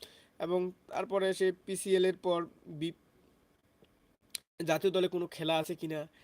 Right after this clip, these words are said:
এবং সে কোনো খে-, আহ, তারপরে আবার কোনো বাংলাদেশের পয়েন্ট টেবিলের কোনো হবে কিনা, এবং বাংলাদেশের আর্থিক দিক থেকেও একটু বিবেচনা করলে, আহ, দেখা যায় যে, উম, সব দিক থেকে যেটা বলা যায় যে বাংলাদেশের যেখানে লাভ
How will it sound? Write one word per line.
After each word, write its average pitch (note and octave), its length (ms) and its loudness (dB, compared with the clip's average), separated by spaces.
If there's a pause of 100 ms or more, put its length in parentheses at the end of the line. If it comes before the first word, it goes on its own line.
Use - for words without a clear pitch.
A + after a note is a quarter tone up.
(140)
এবং D#3 340 -6
সে - 180 -8
কোনো E3 260 -6
খে-, E3 140 -12
আহ, D3+ 320 -2
তারপরে D#3 420 -4
আবার D#3 180 -4
কোনো D#3 220 -8
বাংলাদেশের D3+ 480 -6
পয়েন্ট D3+ 260 -4
টেবিলের D#3 240 -6
কোনো D3 260 -6 (840)
হবে D3 280 -6
কিনা, D3+ 280 -4 (320)
এবং E3 220 -4
বাংলাদেশের F3+ 440 0
আর্থিক D#3+ 340 -2 (260)
দিক D#3 140 -4
থেকেও F#3+ 260 -2
একটু F3+ 140 -4
বিবেচনা E3 420 -4
করলে, E3 300 -2
আহ, D3+ 300 0
দেখা D#3+ 260 -2
যায় D#3+ 140 -2
যে, D#3 140 -4 (640)
উম, F3 200 -2
সব G#3+ 260 2
দিক A#3 120 -6
থেকে C4 240 -2
যেটা A3+ 540 2
বলা F#3+ 260 2
যায় F#3 400 -2
যে F3 100 -2
বাংলাদেশের G#3 680 -2
যেখানে F#3+ 280 -4
লাভ D#3 240 -4